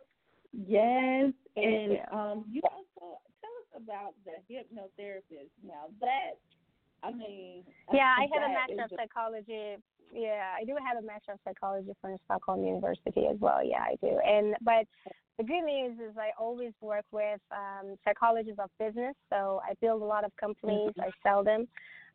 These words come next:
Speaker 2: I help a lot of, uh, women entrepreneurs, men entrepreneurs to, um, get connect with their goals and desires, and I got profits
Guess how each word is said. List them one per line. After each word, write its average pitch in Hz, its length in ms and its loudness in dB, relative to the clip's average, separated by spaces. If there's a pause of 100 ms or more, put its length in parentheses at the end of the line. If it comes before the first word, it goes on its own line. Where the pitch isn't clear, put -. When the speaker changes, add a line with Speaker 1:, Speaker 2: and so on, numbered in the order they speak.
Speaker 2:
I 202 400 6
help 220 200 4
a - 20 2
lot 220 260 6
of, 214 140 4 (140)
uh, 196 340 0
women 240 300 2
entrepreneurs, 220 840 -2
men 208 240 0
entrepreneurs 208 680 -2 (140)
to, 202 260 6 (120)
um, 196 380 0
get 214 140 4
connect 202 360 0
with 202 140 0
their 196 140 0
goals 196 320 2
and 208 160 0
desires, 202 600 0
and 202 280 -2 (420)
I 208 80 6
got 202 300 4
profits 208 420 0